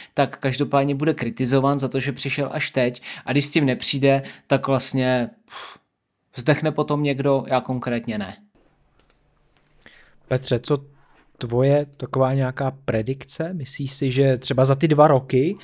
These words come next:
Speaker 2: Apple přijde s velkou pompou, "Máme tady tohleto úplně nový nabíjení", který nějak nazve určitě,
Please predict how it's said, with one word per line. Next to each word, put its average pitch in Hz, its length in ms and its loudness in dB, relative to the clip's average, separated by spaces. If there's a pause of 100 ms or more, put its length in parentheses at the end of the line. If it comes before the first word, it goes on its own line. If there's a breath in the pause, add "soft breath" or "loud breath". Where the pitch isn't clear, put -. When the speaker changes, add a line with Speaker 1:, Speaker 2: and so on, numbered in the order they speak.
(220 loud breath)
Speaker 2:
Apple 143 220 0
přijde 143 380 0
s 127 80 2
velkou 135 380 2
pompou, 151 500 2
"Máme 151 320 2
tady 185 220 2
tohleto 175 440 -4
úplně 160 320 -6
nový 147 200 -2
nabíjení", 156 480 -2
který 135 260 -2
nějak 123 280 0
nazve 117 420 0
určitě, 139 540 -2